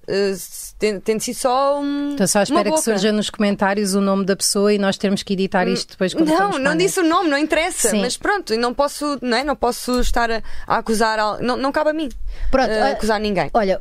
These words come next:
Speaker 2: começámos uma
Speaker 1: Senão passei
Speaker 2: resposta
Speaker 1: por
Speaker 2: ao
Speaker 1: isso.
Speaker 2: Rui Santos de há pouco, que conversas porcas no trabalho, que ele se sente incomodado, tenta afastar-se das conversas e não consegue
Speaker 1: Ou
Speaker 2: lidar
Speaker 1: dizer,
Speaker 2: com isto.
Speaker 1: ou dizer mesmo, olha, não gosto dessa conversa.
Speaker 2: Eu tinha uma colega minha, Rui, e, e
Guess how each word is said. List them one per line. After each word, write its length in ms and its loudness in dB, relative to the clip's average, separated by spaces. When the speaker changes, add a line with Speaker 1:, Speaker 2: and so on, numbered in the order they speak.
Speaker 2:
começámos 400 2
uma 140 4
Speaker 1:
Senão 100 0
passei 160 2
Speaker 2:
resposta 140 2
Speaker 1:
por 80 6
Speaker 2:
ao 60 2
Speaker 1:
isso. 100 0
Speaker 2:
Rui 240 2
Santos 360 0
de 80 0
há 80 4
pouco, 440 -2
que 120 -2
conversas 460 0
porcas 340 0
no 100 0
trabalho, 300 0
que 80 -8
ele 80 0
se 60 0
sente 300 -2
incomodado, 480 0
tenta 200 0
afastar-se 440 -2
das 100 -4
conversas 460 -4
e 40 0
não 120 -2
consegue 240 -2
Speaker 1:
Ou 60 2
Speaker 2:
lidar 140 2
Speaker 1:
dizer, 140 0
Speaker 2:
com 120 2
isto. 100 0
Speaker 1:
ou 40 -2
dizer 340 0
mesmo, 300 -2
olha, 140 -2
não 140 -4
gosto 320 -4
dessa 160 -14
conversa. 360 -14
Speaker 2:
Eu 100 0
tinha 200 2
uma 60 -2
colega 280 2
minha, 280 2
Rui, 420 2
e, 640 2
e 60 -12